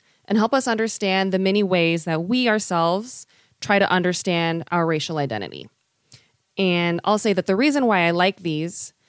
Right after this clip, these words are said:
is that in doing race work, according to the San Francisco Coalition of Essential Small Schools, transformation happens across the three A's. So these are alone,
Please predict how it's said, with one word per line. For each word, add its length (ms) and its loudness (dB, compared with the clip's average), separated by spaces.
is 680 0
that 320 -4
in 140 2
doing 340 0
race 260 0
work, 380 -4
according 440 0
to 500 2
the 100 -2
San 180 0
Francisco 320 -2
Coalition 640 0
of 180 -4
Essential 520 -6
Small 300 -2
Schools, 680 0
transformation 720 0
happens 800 0
across 480 0
the 140 -2
three 260 -2
A's. 500 -6
So 200 0
these 220 2
are 200 4
alone, 600 2